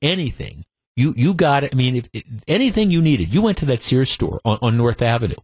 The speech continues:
And I can remember every year the Sears Christmas catalog would come out, and that would be a th-, big thing.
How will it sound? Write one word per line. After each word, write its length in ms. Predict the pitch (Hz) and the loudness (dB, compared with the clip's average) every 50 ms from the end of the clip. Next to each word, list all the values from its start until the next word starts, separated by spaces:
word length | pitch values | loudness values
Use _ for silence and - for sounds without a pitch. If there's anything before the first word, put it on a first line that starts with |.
| _ - - - _ _ | _ -20 -20 -20 _ _
And 100 | - 107 | -2 0
I 100 | 110 151 | 0 0
can 160 | 175 - 196 | 0 0 0
remember 360 | 180 170 156 151 151 143 139 120 | 0 0 0 0 0 0 -2 -2
every 260 | - 127 151 185 180 156 | 0 -2 0 0 0 0
year 260 | 143 135 139 143 139 | 2 2 2 2 2
the 80 | 110 | 2
Sears 340 | 87 - - - 135 143 - | 0 0 2 2 2 2 0
Christmas 420 | - - 143 135 - - 160 143 - | 0 -2 -2 -2 0 -2 -2 -4 -2
catalog 520 | - 151 151 147 151 147 139 139 135 127 | 0 0 0 0 0 0 0 0 0 0
would 120 | - 135 | -2 -6
come 200 | - - 135 131 | -2 -2 0 0
out, 220 | 131 127 131 135 - | 2 2 0 0 0
and 80 | 107 | 0
that 120 | 123 147 175 | -2 0 0
would 140 | 175 147 135 | -2 -2 0
be 140 | 151 143 | 2 2
a 60 | 135 131 | 0 0
th-, 160 | - - - | -2 -6 -2
big 200 | - 135 131 - | 0 0 0 0
thing. 280 | - 135 113 113 117 | 0 2 2 2 2